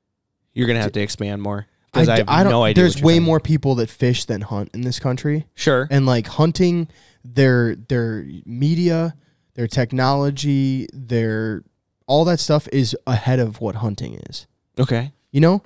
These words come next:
Speaker 2: I just, there's, they come up with new inventions for fishing all the time. They're always, like, pushing the envelope, I feel like, with fishing. Like, you look at, like, um, I don't know, what's it, what's it called, Joey? The,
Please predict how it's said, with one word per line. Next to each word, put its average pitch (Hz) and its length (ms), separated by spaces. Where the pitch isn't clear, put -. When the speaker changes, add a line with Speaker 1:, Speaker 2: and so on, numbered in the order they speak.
Speaker 2:
I 160 100
just, 170 340
there's, 156 380
they 151 160
come 156 260
up 160 180
with 151 220
new 131 220
inventions 131 580
for 123 280
fishing 127 420
all 95 200
the 69 80
time. - 360
They're 117 160
always, 120 360
like, - 180
pushing 113 360
the 101 120
envelope, 95 480
I 73 60
feel 76 200
like, - 280
with 127 140
fishing. - 380
Like, 135 140
you 165 100
look 165 180
at, 160 60
like, 113 260
um, 117 360
I 127 120
don't 131 160
know, 92 100
what's 101 320
it, 95 200
what's 143 260
it - 80
called, 110 340
Joey? 117 340
The, 107 380